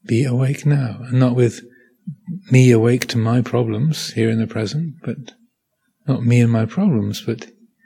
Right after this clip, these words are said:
here is the Buddha mind aware of the way things are. The awake faculty of the heart, knowing this. These patterns of nature,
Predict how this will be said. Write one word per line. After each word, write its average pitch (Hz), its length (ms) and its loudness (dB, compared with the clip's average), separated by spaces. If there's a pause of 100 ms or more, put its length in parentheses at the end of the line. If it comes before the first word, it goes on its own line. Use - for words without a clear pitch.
(360)
here 127 280 0
is 120 160 -2
the 107 80 -2
Buddha 117 320 0
mind 113 640 -6 (840)
aware 110 560 -4 (100)
of 117 140 -10
the 117 100 0
way 104 200 -2
things 127 280 -2
are. 156 300 -4 (1600)
The 117 100 2
awake 117 340 0
faculty 117 540 -6
of 107 80 -6
the 113 120 -4
heart, 101 460 -6 (240)
knowing 170 300 4
this. - 400 -2 (1500)
These 131 180 0
patterns 131 460 -2
of 123 80 -4
nature, 135 460 -2